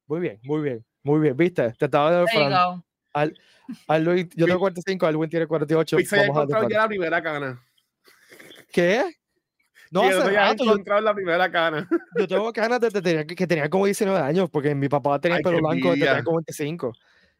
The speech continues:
Speaker 3: Qué
Speaker 1: Este,
Speaker 3: envidia.
Speaker 1: so,
Speaker 2: Wow.
Speaker 1: pero tengo pelo. Lo, mi,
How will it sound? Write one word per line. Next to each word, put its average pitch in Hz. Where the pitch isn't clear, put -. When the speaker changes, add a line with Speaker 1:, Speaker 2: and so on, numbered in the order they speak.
Speaker 3:
Qué 147
Speaker 1:
Este, 143
Speaker 3:
envidia. 180
Speaker 1:
so, 175
Speaker 2:
Wow. 180
Speaker 1:
pero 190
tengo 180
pelo. 190
Lo, 180
mi, 190